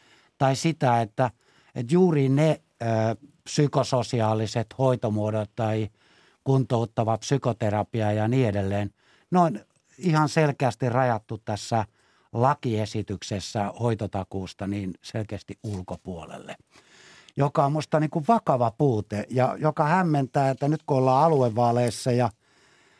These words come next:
ja poliitikot mielellään niinku puhuu mielenterveyspalveluiden järjestämisen tärkeydestä, niin kuin mekin, mutta sitten lainsäädäntötasolla, kun lähdetään näitä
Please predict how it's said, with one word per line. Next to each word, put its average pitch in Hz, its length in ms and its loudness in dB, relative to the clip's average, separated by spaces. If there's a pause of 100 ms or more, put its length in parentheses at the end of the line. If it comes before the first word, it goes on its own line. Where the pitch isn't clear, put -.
(160)
ja 127 340 2 (100)
poliitikot 127 640 2
mielellään 120 540 2
niinku 127 220 -2
puhuu 139 580 0 (120)
mielenterveyspalveluiden 113 1500 0
järjestämisen 104 840 -2
tärkeydestä, 151 840 -2 (600)
niin 185 240 4
kuin 185 200 4
mekin, 156 480 0 (420)
mutta 156 380 0
sitten 127 460 0 (300)
lainsäädäntötasolla, 117 1400 0
kun 113 300 -2 (400)
lähdetään 117 580 0
näitä 107 460 0